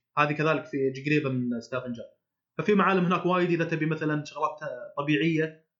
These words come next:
تاريخية شوي، تعكس لك ثقافة الفايكنج. آه، ستافنجر تعطيك شغلة، هذه أكثر من أوسلو اللي عاصمة. أوسلو مثل، مثلًا ميونخ، مثل دبي، مثل باريس، مثل نيويورك، كذي شيء مدني يعني.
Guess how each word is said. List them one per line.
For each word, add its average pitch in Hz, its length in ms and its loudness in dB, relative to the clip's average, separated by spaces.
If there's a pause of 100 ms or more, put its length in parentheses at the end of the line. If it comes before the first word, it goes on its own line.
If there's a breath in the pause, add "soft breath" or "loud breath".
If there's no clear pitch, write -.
(240)
تاريخية 160 420 2
شوي، 143 340 0
تعكس - 320 -10
لك 147 80 -10
ثقافة 139 400 -4
الفايكنج. 143 440 0 (640)
آه، 120 560 -6
ستافنجر 156 760 0
تعطيك 135 240 -2
شغلة، 139 320 -2
هذه 156 160 0
أكثر 160 240 -2
من 143 140 -2
أوسلو 147 380 -2
اللي 135 540 -2
عاصمة. 135 300 -2 (400)
أوسلو 156 420 0
مثل، 147 440 0
مثلًا 135 200 -4 (100)
ميونخ، 151 440 2 (380)
مثل 135 200 -2
دبي، 143 540 0 (240)
مثل 131 180 -4
باريس، 139 720 0 (360)
مثل 139 220 -4
نيويورك، 143 480 2
كذي 131 360 -4
شيء 139 320 0
مدني 131 440 0
يعني. - 260 -16